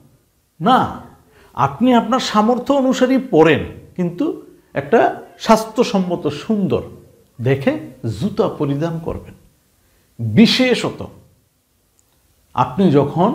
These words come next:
টয়লেট ইউজ করবেন, mean বাথরুমে যাবেন, অবশ্যই, অবশ্যই sandal বা জুতা পরিধান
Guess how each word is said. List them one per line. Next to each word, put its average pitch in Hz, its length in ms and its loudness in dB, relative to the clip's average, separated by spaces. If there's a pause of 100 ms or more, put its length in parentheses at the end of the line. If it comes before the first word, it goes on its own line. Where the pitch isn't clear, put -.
(440)
টয়লেট 214 460 4
ইউজ 165 240 -4 (120)
করবেন, 87 340 -12 (800)
mean 123 280 -2
বাথরুমে 220 520 0
যাবেন, 101 380 -4 (760)
অবশ্যই, 156 720 0
অবশ্যই 127 540 -4
sandal 107 520 -6
বা 104 140 -6
জুতা 107 400 0 (520)
পরিধান 113 480 -2